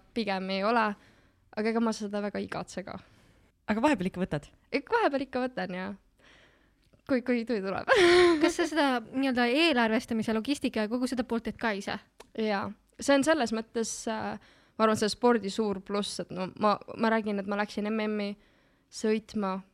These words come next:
Speaker 1: kaks tuhat kaheksateist aastal, ehk ma olin seitseteist. Ja sellest hetkest ma pidin hakkama ise.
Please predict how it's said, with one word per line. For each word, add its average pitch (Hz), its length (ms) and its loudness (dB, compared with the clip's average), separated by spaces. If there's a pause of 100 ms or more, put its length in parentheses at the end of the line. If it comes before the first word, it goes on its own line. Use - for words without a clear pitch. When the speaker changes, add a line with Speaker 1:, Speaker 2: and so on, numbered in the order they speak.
(140)
Speaker 1:
kaks 220 280 -2
tuhat 202 240 -6
kaheksateist 190 540 -6
aastal, - 340 -12
ehk - 140 -12
ma 196 80 -2
olin 196 100 -4
seitseteist. - 540 -12 (720)
Ja 226 100 2
sellest 240 320 2
hetkest 220 480 -4
ma 208 120 -2
pidin 196 280 -4
hakkama 202 380 -8 (140)
ise. 226 280 -2